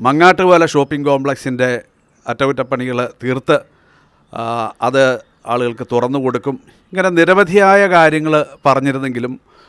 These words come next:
ഒരെണ്ണം പോലും ഈ നിമിഷം വരെയും അത് നടത്താൻ സാധിച്ചിട്ടില്ല. ഈ പുതിയ പദ്ധതിയിലേക്ക്, ആ,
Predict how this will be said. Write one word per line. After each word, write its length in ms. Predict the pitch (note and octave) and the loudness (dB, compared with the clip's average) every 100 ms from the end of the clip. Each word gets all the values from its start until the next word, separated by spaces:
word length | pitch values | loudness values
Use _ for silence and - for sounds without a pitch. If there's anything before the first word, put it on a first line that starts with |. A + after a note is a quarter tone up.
| _ _ | _ _
ഒരെണ്ണം 500 | F3 G3+ F#3+ F3+ F#3+ | 2 4 4 2 0
പോലും 400 | D#3+ D3 D3 D#3 - | 2 2 2 -2 -8
ഈ 140 | B2 | -6
നിമിഷം 380 | D3 C3 B2+ D3+ | -4 -4 -6 -6
വരെയും 340 | B2+ A#2+ A#2+ A#2+ | -6 -6 -6 -8
അത് 140 | A#2 | -10
നടത്താൻ 300 | A2 G#2+ A#2+ | -12 -10 -12
സാധിച്ചിട്ടില്ല. 640 | A2 A2 G#2+ - F#2+ - _ _ _ | -12 -16 -18 -20 -20 -20 _ _ _
ഈ 160 | D3+ E3+ | 2 2
പുതിയ 420 | E3+ D#3 E3+ F#3 | 2 0 4 4
പദ്ധതിയിലേക്ക്, 920 | E3+ D3 D#3+ D#3+ D#3 D#3 C#3 D3 C#3+ A#2+ _ _ _ _ _ _ _ - | 4 2 2 2 2 0 2 2 2 -2 _ _ _ _ _ _ _ -8
ആ, 420 | B2+ B2+ B2+ B2+ | -2 0 0 0